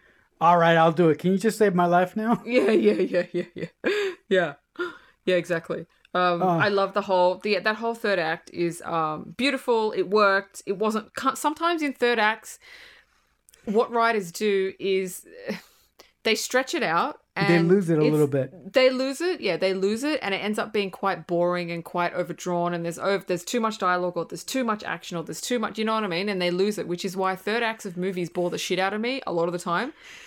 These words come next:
Speaker 2: because they don't really know what to do, because they have to stretch it out. Third act has to be twenty, thirty minutes.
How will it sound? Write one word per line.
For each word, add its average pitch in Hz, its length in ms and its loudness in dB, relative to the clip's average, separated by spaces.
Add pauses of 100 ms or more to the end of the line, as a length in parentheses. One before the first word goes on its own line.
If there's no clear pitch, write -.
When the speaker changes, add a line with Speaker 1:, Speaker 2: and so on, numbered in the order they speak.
(160)
Speaker 2:
because 202 340 -2
they 208 120 2
don't 240 260 2
really 294 220 -2
know 214 460 2
what 202 220 -4
to 185 100 -10
do, 180 140 -2
because 180 240 -6
they 214 100 -2
have 247 220 -4
to 370 60 -6
stretch 269 340 -2
it 190 80 -2
out. 170 420 -2 (340)
Third 294 280 4
act 269 180 2
has 240 200 -6
to - 80 -10
be 220 100 -2
twenty, 214 340 -2
thirty 196 220 -2
minutes. 170 460 -10